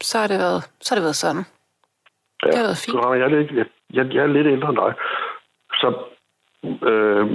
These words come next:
Speaker 2: mine bedsteforældre, de var for før, da de fik internet, ikke?
Speaker 1: Mm.
Speaker 2: Og <laughs> jeg, det var egentlig, jeg læste på internettet i dag, ikke? Hvor en, der siger, jeg, hvad, kan vide, hvad mine forældre egentlig lavede, før vi fik internet.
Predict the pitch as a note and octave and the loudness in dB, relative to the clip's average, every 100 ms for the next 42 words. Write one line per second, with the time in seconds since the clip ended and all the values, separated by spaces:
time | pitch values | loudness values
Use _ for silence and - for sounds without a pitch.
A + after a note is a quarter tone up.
0 | A#2 C#3+ F#3 G3 - C3+ B2+ - D3 A2 | 4 4 4 0 0 0 2 2 2 0
1 | G#2 - - _ _ - C#3 D3+ - C#3+ | 0 -6 -10 _ _ -2 2 2 0 -2
2 | D3+ D3 D3 - - C#3+ C3 A2 B2+ - | 0 0 0 -4 -4 0 0 0 -2 0
3 | C#3+ A#2 A2 C#3+ - - G#3 F3+ E3 - | 2 4 4 2 -2 -2 2 2 -2 -14
4 | - - - - - - - - - - | -20 -20 -20 -6 -4 -4 -8 -20 -8 0
5 | A2+ F2 F#2+ G#2 - G#2 G2 A2 F2+ F#2+ | 2 2 -2 -2 2 2 4 4 2 2
6 | - F#2+ G#2 F2 F#2 F2+ F#2 - A#2 - | 0 0 2 2 2 2 2 -2 -8 -16
7 | - - - - _ - A#2 B2+ C3+ C3 | -12 -8 -10 -12 _ 0 2 2 2 0
8 | - - - A#2+ C3+ A2+ - - _ - | -4 -2 2 2 2 2 2 -2 _ -16
9 | - B2+ A#2+ C3+ - - - C3 C3+ F#3 | -6 -4 0 -2 -2 -10 -2 2 4 4
10 | E3+ D3 B2 G#2 D3 B2 C#3+ D#3+ D3+ D3 | 4 4 4 2 2 2 2 4 2 4
11 | C3+ G#2 C#3 C#3+ C3+ C#3+ C#3 C#3+ D3+ D#3 | 2 4 2 2 0 0 0 0 2 2
12 | A#2 | 2